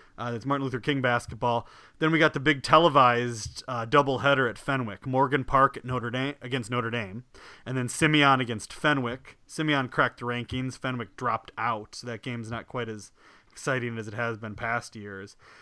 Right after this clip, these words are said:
And then we got a nice little shooter at Hyde Park, which is kind of unclear. Crane against Plainfield Central. I will say that I need to watch a Plainfield team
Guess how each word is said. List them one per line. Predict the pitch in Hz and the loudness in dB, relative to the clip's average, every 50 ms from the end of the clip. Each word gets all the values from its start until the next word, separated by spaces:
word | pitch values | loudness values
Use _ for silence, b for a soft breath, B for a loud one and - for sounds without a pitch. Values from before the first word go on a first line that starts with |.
| b b b | b b b
And | 143 | -2
then | 156 170 | 0 2
we | 175 | 4
got | 165 160 | 4 6
a | 156 | 6
nice | 156 165 190 185 - | 6 4 4 2 0
little | 185 156 143 | 0 0 0
shooter | - - 175 175 151 147 | 0 2 2 2 4 4
at | 139 131 123 - | 4 2 0 0
Hyde | 104 120 147 143 127 110 | 0 2 2 2 0 0
Park, | - - 165 156 135 120 113 - _ - - | 4 6 8 8 8 6 0 -6 _ -16 -12
which | 131 131 120 - - - - - | -10 -10 -10 -10 -14 -16 -16 -16
is | - 127 110 104 - | -16 -16 -16 -16 -14
kind | - - 143 127 | -10 -8 -6 -6
of | 117 104 98 - _ - | -6 -8 -12 -16 _ -12
unclear. | 127 120 113 - - - 139 131 117 107 101 | -10 -10 -10 -10 -6 -4 -2 -2 -2 -4 -6
Crane | - - - 165 165 180 180 | -2 2 4 4 4 4 4
against | 160 151 147 131 - - | 2 0 0 -2 -4 -4
Plainfield | 160 156 147 139 - 143 127 113 110 | -2 0 0 -2 -2 -4 -4 -4 -4
Central. | - - 156 156 156 - - 104 85 80 120 _ _ _ _ _ _ _ _ _ _ _ _ _ _ - | -2 2 2 2 2 0 -6 -12 -12 -14 -16 _ _ _ _ _ _ _ _ _ _ _ _ _ _ 0
I | 139 | 2
will | 147 139 131 113 | 2 2 2 0
say | - 165 156 151 | 4 6 6 6
that | 139 131 123 117 - _ _ _ _ - | 6 4 2 -2 -6 _ _ _ _ 0
I | 139 151 | 2 4
need | 151 156 160 151 135 | 4 4 2 2 2
to | 143 | 2
watch | 131 135 139 143 - | 4 4 4 2 0
a | 120 | -4
Plainfield | - - 135 127 127 131 - 151 147 143 139 135 139 - | -6 -4 -2 -2 -2 -2 0 2 2 2 2 0 -4 -6
team | - - 160 151 147 151 160 160 151 | -2 0 2 2 2 2 0 -4 -8